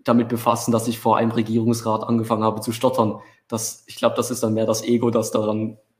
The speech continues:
da, da, darunter leiden <laughs> würde als irgendwas anderes. Nein, sonst, ich hab viele spannende Gespräche gehabt, auch mit Leuten, die ich schon im Vorfeld gekannt hatte.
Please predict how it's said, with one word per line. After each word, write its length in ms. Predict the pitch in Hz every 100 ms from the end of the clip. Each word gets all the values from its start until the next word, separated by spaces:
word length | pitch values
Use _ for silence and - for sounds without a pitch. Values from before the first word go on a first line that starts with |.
| _
da, 120 | - -
da, 80 | 113
darunter 340 | 113 113 113
leiden 360 | 107 110 123 127
<laughs> 0 |
würde 280 | 123 139 117
als 160 | 117
irgendwas 420 | 139 139 120 110 120
anderes. 500 | 117 113 107 110 - - - - - -
Nein, 260 | 98 113 110
sonst, 280 | 110 117 113
ich 120 | 110
hab 280 | 107 - _
viele 600 | - 131 139 127 - - _ _ -
spannende 500 | - 113 117 139 123
Gespräche 500 | 117 - 117 117 -
gehabt, 180 | 113
auch 60 | 110
mit 140 | 113
Leuten, 260 | 107 110 113
die 80 | 113
ich 100 | 110
schon 220 | 113 110
im 100 | 113
Vorfeld 640 | 113 120 120 - - 117
gekannt 440 | - 110 110 139 139
hatte. 420 | 135 135 156